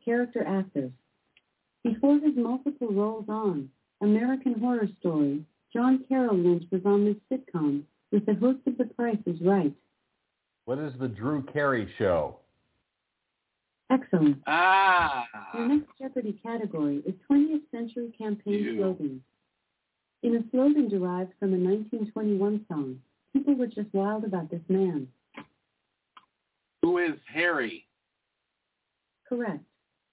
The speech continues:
Speaker 2: Damn.
Speaker 1: The next Jeopardy category is revenge lit.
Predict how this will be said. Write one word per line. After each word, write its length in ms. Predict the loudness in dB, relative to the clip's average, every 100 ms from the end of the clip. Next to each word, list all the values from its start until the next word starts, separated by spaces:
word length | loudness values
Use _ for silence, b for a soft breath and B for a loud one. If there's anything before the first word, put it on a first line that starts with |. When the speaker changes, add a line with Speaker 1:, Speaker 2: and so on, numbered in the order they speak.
| _
Speaker 2:
Damn. 300 | -16 -14 -14 -16 -20 -12 -8
Speaker 1:
The 60 |
next 200 | -6 -6 -8 -6
Jeopardy 340 | -4 -2 -4 -6
category 540 | -6 -4 -2 0 0 0
is 200 | -2 0
revenge 400 | 0 2 0 0 -2
lit. 240 | -2